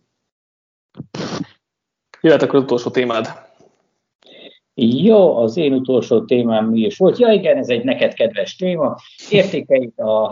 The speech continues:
Speaker 2: a Carson Wentz cserét. Ugye nyilván <laughs> az Eagles oldaláról ezt, ezt lelövöm, mert ezzel sok nincsen beszélni. Ugye a playoff hely már megvan, meg beszélni talán valami öt snappet kell még a pályán töltenie, és akkor a, még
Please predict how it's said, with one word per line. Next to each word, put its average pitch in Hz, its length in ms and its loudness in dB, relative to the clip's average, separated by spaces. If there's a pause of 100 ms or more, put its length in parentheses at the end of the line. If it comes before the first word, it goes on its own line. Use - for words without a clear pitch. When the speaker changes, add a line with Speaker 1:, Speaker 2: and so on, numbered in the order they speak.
(120)
Speaker 2:
a 107 120 -8
Carson 131 440 0
Wentz 104 400 0
cserét. 95 640 -4 (400)
Ugye 127 140 -4
nyilván 147 340 0 (240)
<laughs> - 160 -10
az 147 180 -4
Eagles 180 280 -6
oldaláról 131 520 -2
ezt, - 240 -6
ezt - 140 -14
lelövöm, 120 440 0
mert 104 180 -2
ezzel 101 200 -12
sok 113 220 -10
nincsen 98 420 -6 (200)
beszélni. 127 420 -2
Ugye 127 180 0
a 110 100 2
playoff 151 360 -6
hely - 140 -4
már 104 160 -8
megvan, 147 380 0 (260)
meg 107 140 -4
beszélni 127 320 0
talán 131 220 2
valami 117 400 2
öt 131 120 0
snappet - 420 -4
kell 110 180 -2
még 107 140 -2
a 104 120 -4
pályán 107 340 -2
töltenie, 104 540 -4 (160)
és - 140 -12
akkor 104 280 -2
a, 98 400 2
még 101 160 -12